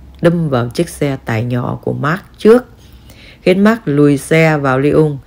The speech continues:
và sau đó cố ý tăng tốc và lái chiếc xe tông vào Leon. Leon bị chiếc xe tải hất xuống đất và đập đầu. Sau đó ông ta được đưa đến bệnh viện,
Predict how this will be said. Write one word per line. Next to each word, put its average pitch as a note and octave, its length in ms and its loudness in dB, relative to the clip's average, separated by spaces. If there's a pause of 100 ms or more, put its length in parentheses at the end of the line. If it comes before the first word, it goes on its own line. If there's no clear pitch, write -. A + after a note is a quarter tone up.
(300)
và B2 200 -2
sau B2+ 200 -4
đó C3+ 440 -4
cố D3+ 180 4
ý F3 180 2
tăng C3+ 400 -4
tốc F#3+ 280 -2
và A#2+ 140 -4
lái A#2+ 240 -4
chiếc F#3 180 -4
xe C3+ 400 -4
tông D3 240 -2
vào A#2+ 200 -4
Leon. B2+ 380 -2 (720)
Leon C#3+ 320 0
bị B2+ 220 -2
chiếc F3 160 -2
xe C#3 140 -4
tải A#2+ 300 -6
hất G3 180 -2
xuống G3 240 -4
đất A#3 280 -2
và B2+ 160 -4
đập B2+ 260 -2
đầu. B2 300 0 (720)
Sau B2+ 180 -4
đó B2+ 180 -4
ông E3 140 -4
ta C3 220 -4
được B2 200 -6
đưa C3+ 200 0
đến D3 240 -6
bệnh C3+ 220 -4
viện, C3+ 260 4